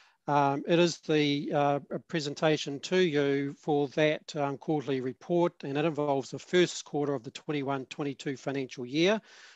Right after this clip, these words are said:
It involves the period of one July through to thirty September. So the purpose of the report is to provide the committee with the quarterly update on the matters relating to growth in, uh, in the Waipaha district,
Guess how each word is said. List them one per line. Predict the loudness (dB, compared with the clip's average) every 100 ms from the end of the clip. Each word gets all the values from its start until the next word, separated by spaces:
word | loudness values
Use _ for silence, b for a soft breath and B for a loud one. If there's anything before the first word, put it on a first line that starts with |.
| b -6
It | -4
involves | 0 0 0 -8
the |
period | -6 0 0 0
of | 0
one | 0 0
July | -4 -2 0 0
through | 0 -4
to | -4
thirty | -4 -4 -4
September. | -6 -12 -4 0 0 -4 -12 b b b
So | 2 4
the | 2
purpose | 4 4 4 2
of | 2
the | 2
report | -2 0 -2
is | -2
to |
provide | -4 4 4 4
the |
committee | 0 -2 -2 -2
with | -2 -6
the |
quarterly | -6 -4 0 4
update | 4 4 4 4
on | 2
the | -2
matters | 0 0 0
relating | -2 -2 -2
to | -8
growth | -2 2 2 0
in, | -4 -4 -4
uh, | -2 -2 -2
in | -4
the | -4
Waipaha | -2 -2 0 -2 -2
district, | -6 -4 -4 -4